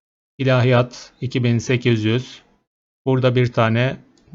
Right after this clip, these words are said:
ücreti düşük olan var. Kültürel miras ve turizm bin yedi yüz elli T L.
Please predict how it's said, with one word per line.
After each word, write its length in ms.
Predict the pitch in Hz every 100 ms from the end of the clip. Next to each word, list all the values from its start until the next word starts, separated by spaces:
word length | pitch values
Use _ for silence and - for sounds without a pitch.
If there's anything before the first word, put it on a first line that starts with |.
| -
ücreti 420 | 131 120 123 127
düşük 260 | 120 117 -
olan 300 | 123 120 120
var. 280 | 120 139 -
Kültürel 380 | - 117 123 120
miras 420 | 120 120 120 -
ve 200 | 120 117 - _ -
turizm 440 | 127 113 120 151 - _ _ _ -
bin 120 | 123
yedi 220 | 127 113
yüz 240 | 117 127 -
elli 280 | 120 120 120
T 220 | 117 107
L. 220 | 117 151